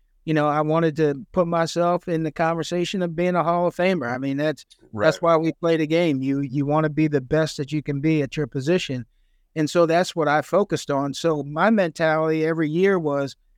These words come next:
Speaker 1: if I'm gonna, if I ended at a certain level, I've gotta improve on that level the next year.
Speaker 2: Mm-hmm.
Speaker 1: I gotta be better than I was the year before. So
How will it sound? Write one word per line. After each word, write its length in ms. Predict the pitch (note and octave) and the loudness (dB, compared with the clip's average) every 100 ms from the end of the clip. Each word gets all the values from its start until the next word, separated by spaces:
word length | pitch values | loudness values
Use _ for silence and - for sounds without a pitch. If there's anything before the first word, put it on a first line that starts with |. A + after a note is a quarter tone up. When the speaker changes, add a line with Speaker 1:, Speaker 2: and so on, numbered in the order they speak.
| _ _ _ _ _ | _ _ _ _ _
Speaker 1:
if 180 | D3+ C#3+ | -2 0
I'm 200 | E3+ G3+ | 2 2
gonna, 360 | F#3 F3+ E3+ C#3+ - | 2 2 0 -4 -6
if 180 | D#3 - | -6 -2
I 180 | G3 G3 | 0 0
ended 360 | F#3+ G3 F#3 | 2 2 2
at 140 | F3+ E3+ | 2 0
a 80 | |
certain 360 | - F3+ F3+ D#3 | -2 -2 -2 0
level, 440 | E3 D#3+ C#3 C3+ - | 0 0 -2 -8 -6
I've 220 | D3+ E3+ | -2 -2
gotta 240 | E3 D#3+ D#3 | 2 2 2
improve 800 | D3 - F3 E3 D3 C3+ B2 _ _ _ _ - | 0 -2 0 2 2 -2 -6 _ _ _ _ -2
on 220 | D3 C#3+ | 0 2
that 240 | D3 C#3 | 0 0
level 440 | C#3+ C#3+ B2 B2 - _ - | 0 0 0 -8 -16 _ -4
the 100 | C#3 | 0
next 320 | C#3 B2 - | 0 -2 -4
year. 260 | C#3 A#2 | -2 -2
Speaker 2:
Mm-hmm. 80 | G2 G#2 _ _ - | -6 -10 _ _ -2
Speaker 1:
I 120 | E3 | 2
gotta 200 | E3+ D#3+ | 2 2
be 160 | D3+ | -2
better 360 | C3 C#3+ F#3 F#3+ | 0 2 4 4
than 180 | F3+ F3+ | 2 2
I 140 | E3+ | 2
was 360 | E3 D#3+ D3+ C#3+ | 2 2 0 -2
the 60 | |
year 220 | C#3 C#3+ C3+ | -2 -2 -2
before. 480 | C3+ D3+ C#3+ A#2 | -6 -6 -4 -6
So 400 | - - C3 B2 | -6 -2 -2 -4